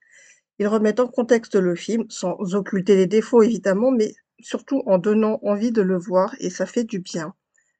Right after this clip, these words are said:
À une époque, on a la critique facile et le verbe acerbe.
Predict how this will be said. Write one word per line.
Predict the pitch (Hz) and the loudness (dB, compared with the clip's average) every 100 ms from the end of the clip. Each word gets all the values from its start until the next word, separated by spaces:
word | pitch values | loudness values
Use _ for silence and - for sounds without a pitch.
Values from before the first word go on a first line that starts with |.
| _ | _
À | 185 | 0
une | 180 | 2
époque, | 190 190 226 | 0 0 -2
on | 208 | 0
a | 185 | 0
la | 165 | -2
critique | 170 214 185 190 | -4 -8 -8 -4
facile | - 214 - 208 226 - | -2 -2 -2 -4 -2 -2
et | 202 | 0
le | 185 | 0
verbe | 175 202 190 | 0 -2 -4
acerbe. | 190 190 - - | -10 -10 -10 -10